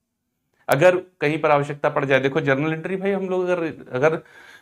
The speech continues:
लेखाकार अन्य व्यवसाय में जर्नल एंट्री करते हैं, तो इसी उद्देश्य से तो करते हैं कि कहीं आवश्यकता पड़ेगी तो हम यहाँ से इन्फॉर्मेशन निकाल लेंगे, तो जो आवश्यकता पड़े तो यहाँ से इन्फॉर्मेशन निकाल लो।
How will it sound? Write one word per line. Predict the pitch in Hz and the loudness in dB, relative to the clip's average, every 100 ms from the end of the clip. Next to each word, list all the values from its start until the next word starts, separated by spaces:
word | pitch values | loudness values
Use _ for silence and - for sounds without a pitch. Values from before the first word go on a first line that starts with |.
| - | -2
लेखाकार | 127 139 196 185 185 | 4 4 4 4 2
अन्य | - 190 220 | 2 0 2
व्यवसाय | 196 156 160 156 | 0 -2 -6 -4
में | 165 | -4
जर्नल | 139 131 165 | -4 -4 -4
एंट्री | 165 165 | -6 -8
करते | 165 160 170 | -6 -8 -6
हैं, | 165 | -8
तो | |
इसी | 151 170 | -4 -2
उद्देश्य | 160 170 165 | -2 -4 -6
से | 170 | -6
तो | 160 | -6
करते | 151 127 123 | -4 -4 -2
हैं | 127 170 208 113 _ _ _ _ _ _ | -2 0 -2 -4 _ _ _ _ _ _
कि | 170 | -2
कहीं | 175 196 | 2 4
आवश्यकता | 175 175 170 180 | 2 -2 0 0
पड़ेगी | 170 185 208 185 | 4 4 2 2
तो | 147 | 0
हम | 139 | 2
यहाँ | 131 | 2
से | 123 123 | 0 -2
इन्फॉर्मेशन | 120 123 123 135 | -2 -4 -4 -6
निकाल | 160 196 214 | 0 2 2
लेंगे, | 208 202 | -2 -4
तो | 196 | -2
जो | 117 | 0
आवश्यकता | 101 120 120 - | 2 0 0 -2
पड़े | 131 160 151 | 0 0 0
तो | |
यहाँ | 113 113 | -2 -4
से | 110 | -4
इन्फॉर्मेशन | 107 117 110 110 143 | -6 -6 -8 -8 -8
निकाल | 156 208 | -2 -2
लो। | 220 208 | -2 -10